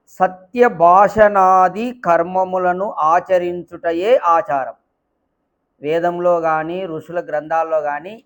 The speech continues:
ఇదే చెప్పబడింది, అదే ఆచారం. సత్య భాషణాది కర్మములను ఆచరించుటయే ఆచారము. ఇంకా చూడండి, యజుర్వేదంలో ఏం చెప్పబడింది?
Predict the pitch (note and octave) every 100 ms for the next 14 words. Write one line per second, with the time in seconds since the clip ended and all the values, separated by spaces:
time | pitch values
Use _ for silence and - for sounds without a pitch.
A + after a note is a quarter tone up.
0 | _ D3 E3+ A3 A3 G3+ G3 F3+ E3+ D3+
1 | C#3 A#2+ E3+ A3 B3 G#3+ G#3 G3+ F#3 C#3
2 | _ _ _ _ _ _ _ _ _ _
3 | _ _ _ F3+ - - A#3 F#3+ F#3 G3
4 | G3 G3+ G3+ G3 G3 G3 F#3 F#3 F3 F3+
5 | F#3 F#3 F#3 F3+ F3 C#3 D#3 F3 F#3 F3
6 | F3 - E3+ E3 E3 G3+ B3+ C#4+ - -
7 | - D3 D#3 D#3 D3 D3 C#3+ C3+ C3 D#3
8 | E3+ C3+ - _ _ _ _ _ _ _
9 | _ _ _ _ _ _ _ _ _ _
10 | _ - F3+ G3 G3 F3 E3 D3+ C3+ A#2
11 | - D3+ F#3 F3+ F3 E3 E3 D#3 D3+ D3
12 | D3 B2+